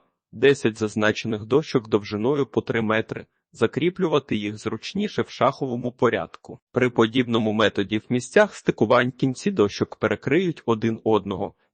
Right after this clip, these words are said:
Це відбудеться приблизно на рівні середини карниза, адже в нашому випадку кожна деталь довше половини п'ятиметрового розміру на п'ятдесят см. Ці кінці краще скріпити обрізками брусків,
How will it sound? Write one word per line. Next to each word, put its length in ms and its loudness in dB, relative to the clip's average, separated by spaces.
Це 180 4
відбудеться 680 0
приблизно 640 -2
на 120 0
рівні 320 -4
середини 540 0
карниза, 640 -2
адже 300 0
в 120 -4
нашому 480 -2
випадку 460 -2
кожна 420 0
деталь 380 2
довше 440 0
половини 560 0
п'ятиметрового 960 -2
розміру 640 -2
на 120 0
п'ятдесят 720 0
см. 200 -12
Ці 180 -6
кінці 520 -6
краще 400 0
скріпити 600 -4
обрізками 760 -2
брусків, 600 -6